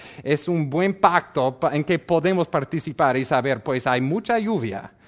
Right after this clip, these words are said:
Pero yo sé que Dios no va a totalmente destruir esta tierra. ¿Por qué? Pues sí, Él va a hacerlo un día. No por lluvia, no por diluvio, pero por fuego.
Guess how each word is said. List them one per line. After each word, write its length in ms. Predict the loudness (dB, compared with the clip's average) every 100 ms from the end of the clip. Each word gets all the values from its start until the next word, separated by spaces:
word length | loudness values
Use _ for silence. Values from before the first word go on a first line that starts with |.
| -20 _
Pero 160 | -4 -2
yo 140 | 0
sé 220 | 0 -2 -2
que 160 | -2
Dios 260 | -2 0 0
no 160 | 2
va 160 | 6 6
a 100 | 8
totalmente 880 | 6 8 6 8 6 4 2 2 2
destruir 840 | 4 2 2 2 4 4 4 0 -2
esta 380 | 0 0 0 -2 -2
tierra. 480 | -2 0 0 0 -4 -18 -20 -20 -4
¿Por 200 | -2 0
qué? 360 | -2 -4 -8 -18 _ _
Pues 220 | -2 -2
sí, 360 | -4 -8 -8 -10 _ _ _ _ _ _ _ _ _
Él 200 | -2 0
va 160 | -2 -4
a 40 |
hacerlo 340 | -8 -8 -6
un 200 | -8 -10
día. 240 | -12 -16 -20 _ _ _ _ _ _
No 240 | -8 -4 -4
por 220 | -4 -6
lluvia, 560 | -2 -2 -2 -8 -14 -20 _ _ -8
no 120 | -6
por 200 | -4 -4
diluvio, 440 | -4 -4 -4 -8 -16 -20 _ _ _ _ _
pero 180 | -14 -12
por 140 | -10 -10
fuego. 380 | -8 -8 -10